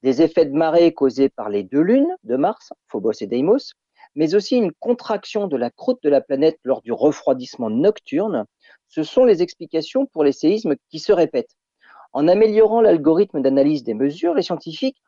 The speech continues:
ont pu découvrir dans les données quarante-sept nouveaux séismes qui, eux, ne se répètent pas et qui se produisent de jour comme de nuit et qui n'ont rien à voir avec les positions des deux satellites de Mars.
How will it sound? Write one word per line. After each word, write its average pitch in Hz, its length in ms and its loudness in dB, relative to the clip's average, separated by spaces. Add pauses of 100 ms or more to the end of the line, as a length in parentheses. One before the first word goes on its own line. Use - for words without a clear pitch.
(180)
ont 175 120 -4
pu 262 140 -6
découvrir 208 580 2
dans 117 220 -6
les 127 120 0
données 160 420 2
quarante-sept 208 680 -2 (100)
nouveaux 139 360 -2
séismes 123 580 -6 (460)
qui, 262 340 2
eux, 466 240 6
ne 170 200 0
se 175 200 -2
répètent 165 680 -2
pas 123 140 -8 (420)
et 190 100 0
qui - 180 -8
se - 100 0
produisent 170 520 -2
de 196 120 4
jour 226 360 0
comme 240 260 0
de 247 120 4
nuit 214 380 -2 (200)
et 147 120 -2
qui 147 160 -2
n'ont 127 160 0
rien 185 300 2
à 208 120 2
voir 151 340 4
avec 131 300 2
les 113 120 -6
positions 151 580 -2
des 117 160 -8
deux 95 160 -4
satellites 160 460 -4
de 139 100 2
Mars. 110 400 -6